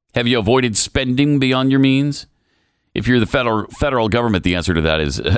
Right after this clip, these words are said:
absolutely not. Uh, are you and your family on good footing? Just in case things in our economy go really bad. Because they could.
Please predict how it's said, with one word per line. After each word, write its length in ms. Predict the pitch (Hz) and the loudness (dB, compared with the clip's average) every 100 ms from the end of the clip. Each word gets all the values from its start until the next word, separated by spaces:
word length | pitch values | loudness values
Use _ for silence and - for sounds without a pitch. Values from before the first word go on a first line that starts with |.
| - | -2
absolutely 640 | 95 92 - 98 92 78 | -6 -2 0 0 0 0
not. 460 | 73 69 67 - - - _ _ _ _ 117 | 0 0 -2 -4 -8 -12 _ _ _ _ -4
Uh, 400 | 127 127 123 120 - | -2 0 0 -4 -4
are 80 | 135 | -2
you 160 | 175 | 0
and 80 | 240 | 0
your 100 | 190 | 0
family 360 | 190 185 190 170 | 0 -2 0 0
on 120 | 151 | 0
good 220 | 139 170 | 0 0
footing? 400 | 131 151 104 - _ _ _ _ _ _ _ - | 0 -2 -2 -8 _ _ _ _ _ _ _ -8
Just 200 | - 165 | -4 0
in 60 | 175 | 0
case 280 | 165 165 - | 0 -2 -2
things 360 | 160 151 120 139 | -2 0 -2 0
in 180 | 143 139 | 0 2
our 200 | 131 123 | 2 2
economy 440 | 101 135 113 95 | 0 0 2 0
go 200 | 80 101 | 0 0
really 280 | 85 80 71 | 0 0 0
bad. 380 | 69 65 52 53 - _ _ - | 0 0 -2 -6 -18 _ _ -2
Because 300 | 135 151 151 | 0 0 0
they 100 | 196 | 0
could. 500 | - 226 175 92 107 | 0 0 0 -4 -10